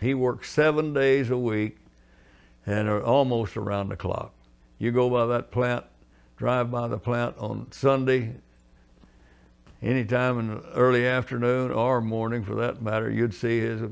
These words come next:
old Chryslers parked down there by the lab. And that was his life. He, he lived and did that every day, far beyond from the time that he was,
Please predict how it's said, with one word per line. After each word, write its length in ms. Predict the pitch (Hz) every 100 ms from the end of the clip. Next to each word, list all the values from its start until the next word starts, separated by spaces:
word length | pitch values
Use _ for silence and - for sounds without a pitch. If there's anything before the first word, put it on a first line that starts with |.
| 120
old 200 | 117 117
Chryslers 500 | - 117 107 - 98 -
parked 280 | 107 104 -
down 200 | 107 104
there 160 | 107
by 220 | 107 113 107
the 100 | 110
lab. 360 | 107 107 113 - - - - - - - -
And 200 | 104 113
that 180 | 123 -
was 140 | 101
his 200 | 110 104
life. 420 | 120 135 120 -
He, 340 | 104 110 110 92 - _ _ _ - - - _ _ _ - -
he 160 | 104 110
lived 540 | 117 120 131 110 104
and 220 | 107 98
did 200 | 110 120
that 200 | 120 113
every 320 | - 123 120 107
day, 420 | 127 127 117 110 - - - _
far 280 | - 127 143
beyond 640 | 123 113 113 113 110 107
from 140 | 95 98
the 80 | 90
time 340 | 113 117 113
that 140 | 104
he 180 | 101 104
was, 280 | 95 98 -